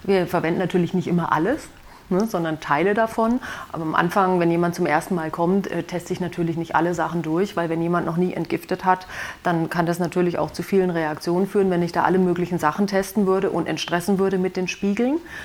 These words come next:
weil wir behandeln ja immer sofort. Das heißt, wir testen nicht nur, ist da Stress auf irgendetwas, sondern wir reduzieren sofort den Stress. Und dadurch kann natürlich auch dann viel Entgiftung losgehen.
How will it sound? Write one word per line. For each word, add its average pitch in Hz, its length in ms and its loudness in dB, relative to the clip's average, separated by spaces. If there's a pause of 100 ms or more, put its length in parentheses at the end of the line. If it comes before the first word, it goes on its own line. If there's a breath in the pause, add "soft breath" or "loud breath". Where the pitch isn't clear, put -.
(120)
weil 170 140 2
wir 165 100 4
behandeln 175 540 4
ja 220 100 0
immer 220 220 0
sofort. 220 460 -2
Das 190 140 -6
heißt, 165 300 -2
wir 160 320 -2 (220)
testen 185 360 0
nicht 185 180 0
nur, 175 180 2
ist - 160 -2
da 156 100 2
Stress - 460 -4
auf 190 160 -4
irgendetwas, 208 640 0 (420 loud breath)
sondern 190 340 2
wir 180 140 2
reduzieren 185 480 4
sofort 170 360 0
den 139 120 -8
Stress. 147 260 -4
Und 156 140 -4
dadurch 170 300 0
kann 190 120 0
natürlich 185 420 2
auch 170 120 -4
dann 175 160 -4
viel 185 180 -2
Entgiftung 165 640 0
losgehen. 170 720 -2